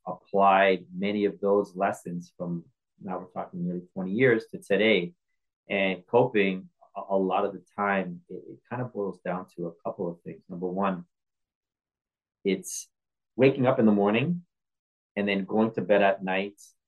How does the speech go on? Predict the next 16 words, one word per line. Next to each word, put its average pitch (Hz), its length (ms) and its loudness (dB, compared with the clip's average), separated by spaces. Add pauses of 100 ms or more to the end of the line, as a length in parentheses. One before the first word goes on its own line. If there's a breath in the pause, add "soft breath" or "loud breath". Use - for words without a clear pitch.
(220)
knowing 104 720 6 (200)
what 104 320 2 (180)
you 95 540 -4 (180)
need 131 260 2
to 131 80 0
do 123 240 2
and 107 100 2
what 110 220 -2
you 101 180 -6
have 95 280 2
done. 85 200 -2 (840)
So 101 580 4
waking 113 400 2
up 101 300 0
first 104 320 -2
thing, 90 440 -2